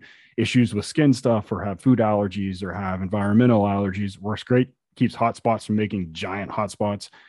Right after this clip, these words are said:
And it keeps my working dogs, who inevitably find fag-, magnificent ways to hurt themselves,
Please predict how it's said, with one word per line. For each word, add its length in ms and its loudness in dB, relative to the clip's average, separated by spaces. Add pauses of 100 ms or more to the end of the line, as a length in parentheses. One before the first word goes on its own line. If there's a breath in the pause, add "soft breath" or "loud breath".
(160 soft breath)
And 80 2
it 80 -2
keeps 160 2
my 120 2
working 300 2
dogs, 520 -6
who 180 -4
inevitably 460 0
find 340 -4
fag-, 400 -10
magnificent 880 0
ways 340 0
to 100 -8
hurt 220 -4
themselves, 640 -6